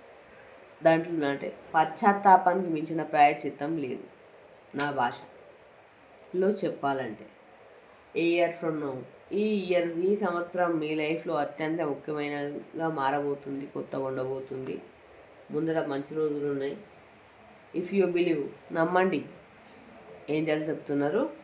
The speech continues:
నమ్మండి. ఓకే, listen to your mi-,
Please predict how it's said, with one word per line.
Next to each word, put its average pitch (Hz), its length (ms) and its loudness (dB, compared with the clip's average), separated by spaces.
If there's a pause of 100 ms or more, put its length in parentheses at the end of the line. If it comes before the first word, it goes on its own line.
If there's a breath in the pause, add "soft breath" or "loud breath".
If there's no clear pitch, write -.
(460)
నమ్మండి. 135 460 -4 (560)
ఓకే, 196 280 0 (1040)
listen 185 380 2 (100)
to 214 60 2 (120)
your 147 200 4 (100)
mi-, 147 220 -2